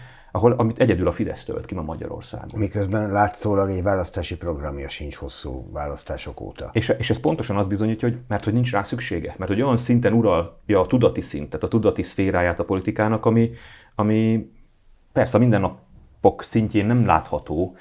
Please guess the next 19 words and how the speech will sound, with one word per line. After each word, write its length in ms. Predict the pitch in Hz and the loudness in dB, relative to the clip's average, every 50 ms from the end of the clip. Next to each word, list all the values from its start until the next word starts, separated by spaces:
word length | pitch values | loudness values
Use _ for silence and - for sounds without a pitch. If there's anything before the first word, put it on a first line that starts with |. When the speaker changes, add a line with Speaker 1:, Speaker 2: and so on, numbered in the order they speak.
| - - _ | -20 -18 _
Speaker 1:
de 80 | - 92 | -6 -6
aki 160 | - - 98 | -2 -2 -2
politikával 800 | - 127 139 135 131 120 - 104 90 85 82 85 85 82 80 - - - | 0 2 0 2 0 0 0 2 0 0 2 2 4 2 2 0 -2 -2
mélyebben 520 | 104 113 117 110 101 92 90 85 85 71 - | 0 2 2 2 2 2 0 0 -2 -4 -6
foglalkozik, 600 | - - 92 90 95 98 98 - 107 101 104 - | -4 -4 -2 2 2 0 2 2 0 0 0 -2
és 60 | 98 | -4
szerintem 320 | - - 85 95 85 82 - | -4 -4 -4 -2 -2 -2 2
kell 200 | - 107 104 92 | 4 4 4 4
mélyebben 400 | 92 90 87 87 85 78 73 78 | 2 0 0 0 -2 -2 -6 -6
foglalkozni, 520 | - 95 92 101 101 101 - 117 107 104 | -6 -2 0 0 0 0 2 0 0 0
és 80 | 104 98 | 0 0
az 60 | 95 | 2
ellenzék 440 | 110 113 110 101 98 95 98 95 113 | 2 4 4 2 2 2 0 2 2
nagy 140 | 117 120 | 0 0
hibája 300 | - - - 78 76 - | 2 0 0 0 -2 -2
szerintem, 360 | - - 98 92 92 87 95 92 | -6 -6 -6 -6 -4 -4 -4 -4
hogy 120 | 95 101 | 0 0
ezen 220 | 98 90 98 92 | 2 2 2 2
a 160 | 95 95 92 | 2 0 0